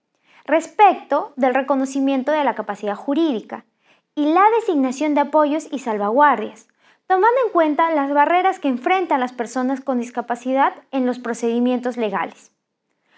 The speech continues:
Por último, se brindará algunos pasos para transformar nuestros paradigmas. Recuerda que esta parte de nuestras ideas, creencias y percepciones sobre la discapacidad. Esta primera parte del módulo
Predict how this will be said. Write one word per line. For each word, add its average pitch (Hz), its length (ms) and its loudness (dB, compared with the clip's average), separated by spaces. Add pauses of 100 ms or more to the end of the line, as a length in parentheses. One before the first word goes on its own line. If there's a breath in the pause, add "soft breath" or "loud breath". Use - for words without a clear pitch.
(220 soft breath)
Por 294 180 6
último, 254 680 0
se - 220 0
brindará 349 400 2 (120)
algunos 330 380 -2
pasos 294 480 0 (140)
para 269 240 2
transformar 285 720 2
nuestros 240 320 -4
paradigmas. 220 800 -4 (640 soft breath)
Recuerda 415 380 2 (140)
que 294 160 2
esta 277 320 -6
parte 311 320 4
de 262 160 2
nuestras 220 400 -6
ideas, 220 520 -2
creencias 277 680 0
y 269 60 -6
percepciones 320 800 -4
sobre 226 220 -2
la 208 160 -2
discapacidad. 202 720 -8 (1080 loud breath)
Esta 466 280 0
primera 294 360 2
parte 269 260 0
del 233 200 0
módulo 226 540 0